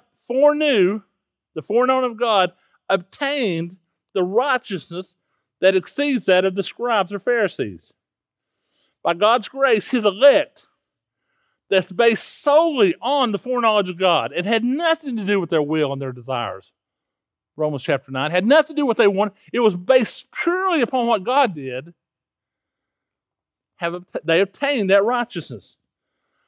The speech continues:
Romans eight. "For those whom he foreknew,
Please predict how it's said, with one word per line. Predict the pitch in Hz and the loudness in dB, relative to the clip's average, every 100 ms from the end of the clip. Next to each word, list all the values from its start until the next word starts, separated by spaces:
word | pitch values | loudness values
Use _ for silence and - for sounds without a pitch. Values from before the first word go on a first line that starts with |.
| _ - | _ -2
Romans | 156 190 165 | 0 0 0
eight. | 202 220 113 _ _ _ _ _ _ _ _ _ _ _ _ | 2 2 0 _ _ _ _ _ _ _ _ _ _ _ _
"For | - 175 | -2 4
those | 185 214 202 | 6 6 2
whom | 226 220 | -4 -2
he | 214 | -2
foreknew, | - 226 220 247 226 196 | -2 0 2 2 2 2